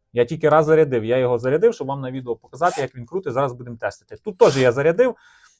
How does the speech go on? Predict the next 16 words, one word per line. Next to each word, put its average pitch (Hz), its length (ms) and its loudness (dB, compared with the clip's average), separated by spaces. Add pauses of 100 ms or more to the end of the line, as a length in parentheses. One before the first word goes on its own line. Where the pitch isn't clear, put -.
ще - 160 -2
скоріше, 180 420 -2
ну 208 80 -4
тут 190 180 -2
заряджені. 110 540 2 (240)
Можливо, 160 360 2
і 147 40 -2
треба 156 240 2
було 143 400 -2
теж 131 220 2
дозарядити 117 460 -4
до 120 200 -6
кінця, 190 400 0 (400)
але 143 400 4 (160)
індикація 165 440 2
показує, 135 520 0